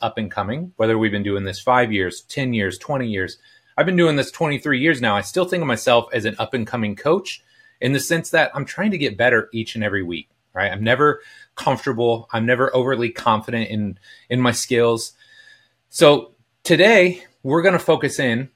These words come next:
on things I think a lot of up and coming coaches need to hear. And this was really reiterated to me this past weekend. My good friends Joel Jameson, Luca Hasevar, and myself put on our first ever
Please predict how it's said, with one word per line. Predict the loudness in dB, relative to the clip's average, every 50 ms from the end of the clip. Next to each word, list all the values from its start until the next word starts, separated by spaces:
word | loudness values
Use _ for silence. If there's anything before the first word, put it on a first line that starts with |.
| _ _ -2
on | 0 2 2 2 0 -2 -4
things | 0 0 2 2 2 -2 -4 0
I | 0 0
think | 0 0 -4 -4 -4 -4 0 2
a | 2
lot | 4 6 6 6 8
of | 6 4 2 0
up | -2 0 0 -2
and | -4 -4
coming | -4 -2 -2 -2 -4 -4
coaches | -4 -4 -4 -4 -2 -4 -4 -4 -4 -8 -14 _ _ -8
need | -6 -6 -4
to | -6 -6
hear. | -6 -4 -6 -6 -8 _ _ _ _ _
And | -4 0 0
this | 0 0 0
was | 0 -2 -2 0 2
really | 4 4 6 6 4 4
reiterated | 4 2 4 4 4 4 4 4 4 4 2 0 -2
to | -4 -4 -2
me | 0 0 0
this | -2 -4 -4
past | 0 2 2 2 2 0 -4
weekend. | -8 -4 -2 0 0 0 0 -4 -8 _ _ _ _ _ _ _ -18 -16 _ -2
My | 2 2 2
good | 4 2 0 0
friends | 0 0 0 2 2 0 -2 -6 -8 -4
Joel | 0 2 2 2
Jameson, | 2 0 -2 -2 -2 -4 -4 -4 -4 -4
Luca | -4 -4 0 0 2
Hasevar, | 4 4 4 4 2 0 2 2 2
and | 2 2
myself | -2 -2 -2 0 0 2 2 0 -2 -4 _ _ -20 -20 _ _ _
put | 4 6 6
on | 6 6 4
our | 2 0
first | 0 -2 -2 0 0 0 0 0 0
ever | 0 2 2 0 -2 -2 -2 -4 -6